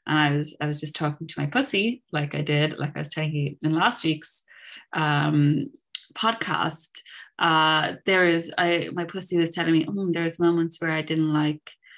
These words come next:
what, what I did," even though it was, like, physically enjoyable, like, it was really hot. There was a part where my body didn't feel safe consenting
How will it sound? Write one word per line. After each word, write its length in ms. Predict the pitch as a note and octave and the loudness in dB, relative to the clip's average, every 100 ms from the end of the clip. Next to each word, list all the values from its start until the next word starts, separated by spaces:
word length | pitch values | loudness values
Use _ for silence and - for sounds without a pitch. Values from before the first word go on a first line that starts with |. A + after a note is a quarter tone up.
| _ | _
what, 280 | - D#3+ D#3 | -4 -2 -2
what 140 | D#3 D3+ | -2 -2
I 80 | |
did," 600 | D3+ D#3 F#3+ F3 D#3 D3+ - | -2 -2 2 2 2 0 -2
even 220 | G3 G#3+ | 0 4
though 100 | A#3+ | 6
it 40 | G3+ | 4
was, 180 | F3+ F3+ | 2 -2
like, 160 | E3+ | -6
physically 560 | - G3+ G3 G#3 - F#3+ | -2 0 0 -2 -2 0
enjoyable, 720 | E3 D3+ E3+ G3+ G3 C#3+ D3 | 2 2 2 2 2 0 -2
like, 220 | D#3 D3 D3 | -2 -4 -4
it 60 | |
was 220 | D3 D3+ - | -6 -6 -4
really 220 | D3+ D3 | -2 -2
hot. 560 | D#3+ - G#3 F3 E3 - - - - - | -4 -2 2 2 2 -4 -16 -20 -10 0
There 100 | F3+ | 2
was 140 | E3+ | 2
a 60 | F3 | -2
part 400 | - F#3+ E3 - | -2 0 0 0
where 120 | E3 | 0
my 140 | D#3+ | 0
body 260 | D#3 E3 D#3 | 0 0 0
didn't 240 | D3 D3+ | 2 0
feel 200 | D3+ D3 | 0 -6
safe 580 | D3 - E3+ D#3+ D3 - - | -6 -4 -2 -2 -4 -10 -6
consenting 720 | E3 D#3 D#3 D3+ D3+ D3 C#3+ | -4 -2 -2 -2 0 0 0